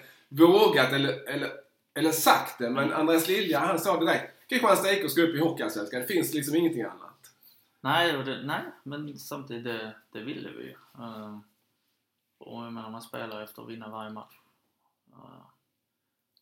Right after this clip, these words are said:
Speaker 2: och då sen var de väldigt bra på att få ihop laget. Det var verkligen laget hela tiden, och, och att vi skulle må bra så här, och det är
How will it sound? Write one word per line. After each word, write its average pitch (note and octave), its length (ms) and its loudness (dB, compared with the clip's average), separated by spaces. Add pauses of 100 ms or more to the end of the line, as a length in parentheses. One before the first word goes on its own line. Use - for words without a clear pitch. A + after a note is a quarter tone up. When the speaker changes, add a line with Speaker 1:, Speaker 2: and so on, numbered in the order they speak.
(300)
Speaker 2:
och B2 100 -14
då B2+ 100 -12
sen C3 440 -16
var C3+ 120 -10
de B2+ 120 -8
väldigt C3 240 -10
bra C#3 180 -14
på B2 80 -20
att - 60 -18
få C3 180 -12
ihop B2+ 200 -14
laget. - 300 -10 (1400)
Det C3 80 -16
var A#2+ 180 -12
verkligen A#2+ 340 -14
laget A#2 360 -14
hela A2+ 180 -16
tiden, G2+ 380 -18
och, G#2 200 -20 (1700)
och C3 100 -10
att C3+ 140 -12
vi C3 60 -8
skulle B2+ 240 -8
må A#2 120 -10
bra A2+ 300 -12
så - 120 -14
här, A2 100 -14
och A2 140 -16
det B2+ 80 -12
är G#2+ 220 -14